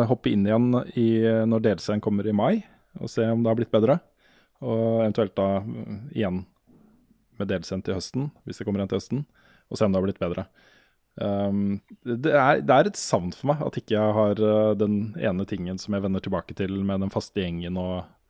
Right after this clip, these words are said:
og sånt. Det er det, men det er rett og slett ikke, eh, givende nok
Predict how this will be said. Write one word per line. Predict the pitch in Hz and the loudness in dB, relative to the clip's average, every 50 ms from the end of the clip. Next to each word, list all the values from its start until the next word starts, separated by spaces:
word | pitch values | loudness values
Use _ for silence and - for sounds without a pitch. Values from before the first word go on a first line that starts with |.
| _ _ _ _ _ _ _ _ _ | _ _ _ _ _ _ _ _ _
og | - 107 - | -8 -4 -4
sånt. | 131 147 - - - | -4 -6 -6 -8 -2
Det | - 110 113 | 2 2 4
er | 123 117 | 4 2
det, | 104 117 123 | 0 -2 -4
men | - 127 120 | -6 -4 -2
det | 113 113 | 0 2
er | 113 117 113 | 2 2 2
rett | 107 - | 2 0
og | 113 | -2
slett | - 113 107 107 101 | -2 -2 -2 -4 -2
ikke, | - 98 92 95 95 98 98 98 98 95 104 - _ _ _ _ _ _ _ _ - | -2 -2 -2 0 0 0 -2 -2 -4 -6 -8 -12 _ _ _ _ _ _ _ _ -12
eh, | - 95 98 | -8 -6 -4
givende | 104 113 117 104 78 82 82 87 95 | -2 0 0 0 0 -2 -4 -4 -4
nok | 113 123 - _ - - | -6 -6 -10 _ -20 -20